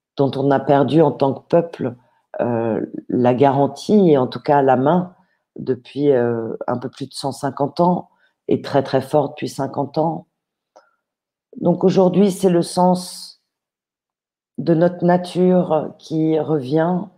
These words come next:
euh, de notre nature dans notre maison, avec, euh,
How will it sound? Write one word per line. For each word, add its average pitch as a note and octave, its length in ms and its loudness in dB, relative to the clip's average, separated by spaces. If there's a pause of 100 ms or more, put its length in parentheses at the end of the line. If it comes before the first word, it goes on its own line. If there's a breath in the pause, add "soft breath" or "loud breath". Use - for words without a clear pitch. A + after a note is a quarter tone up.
(880 soft breath)
euh, C#3 580 -2
de C3+ 320 -6
notre D#3+ 260 -2
nature E3 380 -2
dans E3 120 2
notre F3+ 280 2
maison, D#3 580 0
avec, D#3+ 560 0
euh, D3 280 2